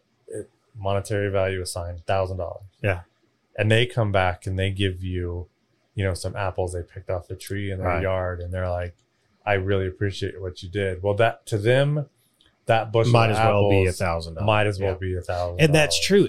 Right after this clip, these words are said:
Speaker 2: And that's where you, you, as a person, you have to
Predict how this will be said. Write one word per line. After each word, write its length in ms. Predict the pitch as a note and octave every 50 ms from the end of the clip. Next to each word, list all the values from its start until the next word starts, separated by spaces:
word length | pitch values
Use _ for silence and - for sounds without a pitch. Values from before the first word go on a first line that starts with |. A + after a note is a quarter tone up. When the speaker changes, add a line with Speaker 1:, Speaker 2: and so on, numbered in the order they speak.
| - C3+
Speaker 2:
And 120 | C#3 C3+
that's 280 | C3 C3 C#3 - - B2+
where 300 | D3 D3+ C#3+ C3+ C3 B2+
you, 320 | A#2+ A2+ A#2 B2 B2 A2 - _ - - - - _ - B2
you, 200 | A#2+ A#2 B2 - - _ _ _
as 260 | - A#2+ B2+ C3+ A#2 B2
a 40 | A#2
person, 500 | - - C3+ D3 E3+ - - C3 A2 G#2
you 180 | G2+ G#2+ A2+ G#2+
have 300 | G#2 A#2+ A#2+ A#2+ - - -
to 340 | - B2 A2+ A2+ A2 G#2